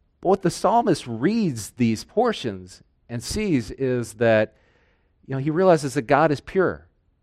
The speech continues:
that God is holy, that God is involved in the minutia of our lives, that God knows all the freckles and moles on our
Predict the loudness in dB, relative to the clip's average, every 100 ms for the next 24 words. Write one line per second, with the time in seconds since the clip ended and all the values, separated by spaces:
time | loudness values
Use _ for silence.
0 | _ _ -4 -4 4 6 6 6 4 2
1 | -8 _ -8 -8 -2 2 4 4 2 0
2 | 4 4 4 2 0 -4 4 6 8 6
3 | 4 0 0 0 0 2 2 2 0 -4
4 | -2 0 2 4 6 6 4 4 0 -8
5 | -12 -8 0 2 2 0 -8 -2 0 2
6 | 0 -2 -4 0 2 2 2 0 0 -6
7 | _ _ _ _ _ _ _ _ 2 2
8 | -2 -2 -2 0 2 2 2 0 2 2
9 | 2 -2